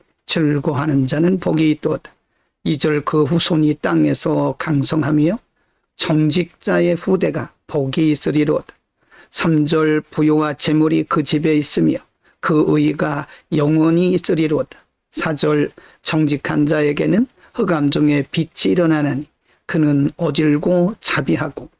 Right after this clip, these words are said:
의로운 자로다. 오 절입니다. 은혜를 베풀며 꼬이는 자는 잘 되나니 그 일을 공의로 하리로다.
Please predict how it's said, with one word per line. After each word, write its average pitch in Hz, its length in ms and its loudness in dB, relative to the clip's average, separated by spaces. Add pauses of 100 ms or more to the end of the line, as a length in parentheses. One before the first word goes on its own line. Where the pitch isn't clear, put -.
(280)
의로운 160 560 2
자로다. 143 420 -4 (460)
오 151 120 0
절입니다. 143 840 0 (260)
은혜를 147 360 0
베풀며 156 640 0
꼬이는 175 400 2
자는 151 420 2
잘 - 480 -2
되나니 151 420 0 (280)
그 143 200 0
일을 147 420 0 (280)
공의로 160 640 2 (220)
하리로다. - 680 -6